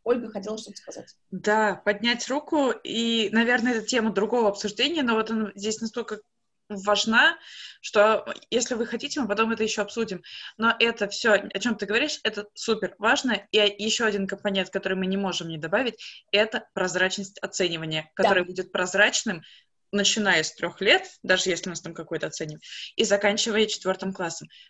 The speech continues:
Speaker 2: Все понимают критерии, все знают критерии. Здесь нет субъективности. Дети, родители, учителя,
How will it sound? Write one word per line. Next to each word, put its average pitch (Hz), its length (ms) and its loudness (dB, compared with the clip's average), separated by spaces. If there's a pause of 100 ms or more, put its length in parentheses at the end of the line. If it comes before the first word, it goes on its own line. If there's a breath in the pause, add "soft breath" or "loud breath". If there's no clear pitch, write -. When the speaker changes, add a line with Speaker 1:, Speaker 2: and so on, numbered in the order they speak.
Speaker 2:
Все - 320 0
понимают 202 460 2
критерии, 165 540 -2
все - 300 2
знают 190 300 0
критерии. 165 540 -2
Здесь 202 340 -2
нет 220 200 0
субъективности. 185 840 -4
Дети, 185 560 -2
родители, 175 680 -4
учителя, 180 600 -2